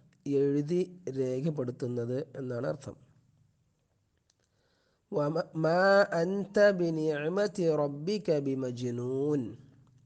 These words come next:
അല്ലാഹു സുബ്ഹാനഹു വ തആല നബിയോട് പറയാണ്, നിന്റെ റബ്ബിൻ്റെ അനുഗ്രഹം കൊണ്ട് നീ ഭ്രാന്തനല്ല. വ ഇന്ന ലക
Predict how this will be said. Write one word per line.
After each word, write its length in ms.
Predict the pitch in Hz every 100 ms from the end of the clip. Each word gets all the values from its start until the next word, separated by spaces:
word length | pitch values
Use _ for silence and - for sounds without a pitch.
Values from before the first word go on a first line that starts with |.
| _ _ _ _ _ _ _ _
അല്ലാഹു 460 | 254 131 143 147 170
സുബ്ഹാനഹു 640 | 170 156 139 139 143 135 139
വ 100 | 127
തആല 400 | 127 117 117 120 151 202 - - - _ _ _ _ _ -
നബിയോട് 540 | 143 135 147 165 180
പറയാണ്, 560 | 170 127 117 110 113 113 - - - - _ _ _ -
നിന്റെ 400 | 156 180 190 208 208 151
റബ്ബിൻ്റെ 680 | 156 156 143 160 185 185 180
അനുഗ്രഹം 640 | 147 143 139 151 156 139 151
കൊണ്ട് 340 | 135 120 117 143 - - - 139
നീ 220 | 143 151 165 170 - 135
ഭ്രാന്തനല്ല. 920 | 135 131 139 156 160 156 120 107 110 - - - - - _ _ _ _ _ _ _ _ _ _ _ _ _ _
വ 160 | 151 147
ഇന്ന 400 | 185 208 214 214
ലക 300 | 214 214 214